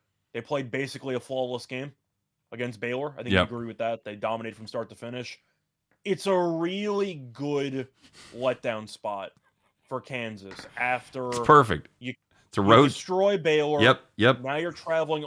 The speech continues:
Speaker 1: on the road to a hostile environment against a team that's going to grind you to a pulp.
Speaker 2: Yep.
Speaker 1: Is Ca-, is Texas a good offensive team?
Speaker 2: Absolutely
Speaker 1: Not
Speaker 2: not.
Speaker 1: really.
Speaker 2: No.
Speaker 1: But defensively, they will make this a war. I like the under.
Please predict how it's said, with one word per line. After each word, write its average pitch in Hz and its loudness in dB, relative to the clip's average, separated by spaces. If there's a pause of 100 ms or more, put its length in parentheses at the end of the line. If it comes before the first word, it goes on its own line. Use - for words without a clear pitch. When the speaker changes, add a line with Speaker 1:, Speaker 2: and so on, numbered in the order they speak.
Speaker 1:
on 151 -2
the 170 -4
road 139 -4
to 123 -10
a 113 -8
hostile 131 -8
environment 123 -6
against 123 -12
a 127 -14
team 170 -14 (380)
that's 135 -4
going 165 2
to 147 -4
grind 139 -8
you 131 -10
to 123 -4
a 104 -8
pulp. 92 -16
Speaker 2:
Yep. - 0
Speaker 1:
Is 135 -10
Ca-, 151 -14
is 151 -10
Texas 165 -8
a 139 -10
good 131 -6
offensive 196 -2
team? 226 -10
Speaker 2:
Absolutely 90 -2
Speaker 1:
Not 80 0
Speaker 2:
not. 82 -2
Speaker 1:
really. 107 -10
Speaker 2:
No. 85 -2
Speaker 1:
But 135 -10 (480)
defensively, 180 -8 (260)
they 127 -10
will 139 -6
make 147 -8
this 175 -10
a 175 -6
war. 135 -6 (460)
I 139 -4
like 175 -2
the - -12
under. 147 -2